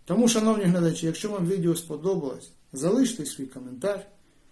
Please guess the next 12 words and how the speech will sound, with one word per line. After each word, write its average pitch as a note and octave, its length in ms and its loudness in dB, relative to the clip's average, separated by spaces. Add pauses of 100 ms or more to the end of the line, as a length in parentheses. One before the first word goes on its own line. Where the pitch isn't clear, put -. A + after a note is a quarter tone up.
(200)
поширте A3+ 560 6
це F#3 200 0
відео, C#3 380 0 (100)
щоб E3 300 -2 (600)
як F3 180 -2
можна G3 500 0
більше F#3+ 500 2
людей F3 460 0
це E3+ 200 -2
побачило E3+ 720 -2 (100)
і E3 100 -4
почуло. D#3 560 -6